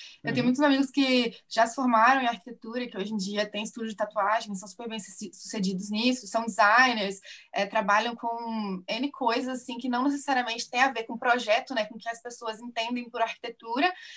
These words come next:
Speaker 1: mas que a faculdade somou de várias maneiras, né? E que, enfim, né, a pessoa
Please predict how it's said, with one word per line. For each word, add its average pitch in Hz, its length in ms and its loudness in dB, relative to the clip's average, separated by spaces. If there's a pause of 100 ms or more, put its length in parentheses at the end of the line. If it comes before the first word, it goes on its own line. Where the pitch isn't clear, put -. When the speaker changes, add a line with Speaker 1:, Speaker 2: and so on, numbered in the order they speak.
(180)
Speaker 1:
mas 254 180 4
que 311 80 -4
a 302 40 -4
faculdade 277 400 -2
somou 247 340 0
de 220 240 -6
várias 185 280 -4
maneiras, 226 520 -2
né? 202 220 -2
E 190 80 -8
que, 226 260 -10
enfim, 311 380 0
né, 226 180 4
a 214 80 0
pessoa 208 720 2